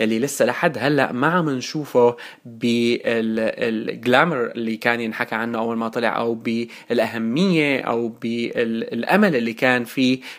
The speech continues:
كمفهوم لأنظمة تشغيل تعتمد على السحاب أو على الكلاود بشكل كامل. آه، فهي وحدة من الخطوات. آه، في ابلكيشنز لجوجل درايف، هي كمان من الشغلات الحلوة، أصبح ممكن أن أتعامل معه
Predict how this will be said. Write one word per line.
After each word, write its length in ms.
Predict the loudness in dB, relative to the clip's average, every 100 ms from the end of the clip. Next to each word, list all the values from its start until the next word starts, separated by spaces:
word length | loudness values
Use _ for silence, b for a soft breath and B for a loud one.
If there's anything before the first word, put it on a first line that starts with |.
| 0
كمفهوم 1080 | 4 6 6 2 -4 -4 -2 2 4 4 -2 B B
لأنظمة 1400 | 2 6 6 4 2 -10 -8 -2 0 4 4 6 4 0 0
تشغيل 460 | -2 0 2 2
تعتمد 480 | 4 0 0 -6 -4
على 160 | -4 -6
السحاب 540 | -8 -8 -2 0 0
أو 140 | 2
على 160 | 2 0
الكلاود 540 | -4 -2 2 2 0
بشكل 400 | -4 -4 -2 -2
كامل. 540 | 0 2 2 2 0 -4 B B B -2
آه، 320 | 2 2 0
فهي 840 | 0 2 4 4 2 2 4 6
وحدة 360 | 6 4 2 0
من 180 | 0 -4
الخطوات. 580 | -4 -2 0 0 -2 -8 B B 2
آه، 100 | 4
في 220 | 4 2
ابلكيشنز 680 | 2 2 2 4 2 2 4
لجوجل 360 | 6 6 4
درايف، 480 | 6 6 8 6 4
هي 100 | 0
كمان 280 | 2 2 2
من 120 | 2
الشغلات 440 | 0 2 2 2
الحلوة، 540 | 0 0 2 6 6 4
أصبح 320 | 2 0 0
ممكن 260 | -2 -2 -2
أن 100 | 0
أتعامل 420 | 2 2 2 0
معه 280 | 2 0